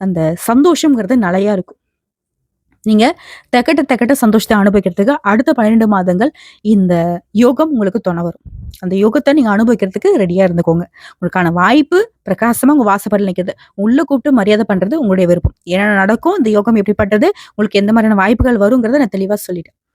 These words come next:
So, இந்த பதிவு உங்களுக்கு ஒரு நிறைவை கொடுத்திருக்கும். இந்த பதிவிலே உங்களுக்கான பலன்களை சொன்னதுமே எனக்கே மனசுக்கு ரொம்ப நிறைவா இருக்கு.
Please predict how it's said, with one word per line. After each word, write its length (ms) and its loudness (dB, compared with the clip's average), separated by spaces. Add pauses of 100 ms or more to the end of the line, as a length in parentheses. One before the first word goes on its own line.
(260)
So, 60 -8
இந்த 160 2
பதிவு 320 2
உங்களுக்கு 280 0
ஒரு 140 -2
நிறைவை 300 2
கொடுத்திருக்கும். 500 -2 (1000)
இந்த 200 2
பதிவிலே 520 2
உங்களுக்கான 420 0
பலன்களை 400 2
சொன்னதுமே 520 0 (120)
எனக்கே 380 0
மனசுக்கு 420 -2
ரொம்ப 160 0
நிறைவா 420 0
இருக்கு. 220 -8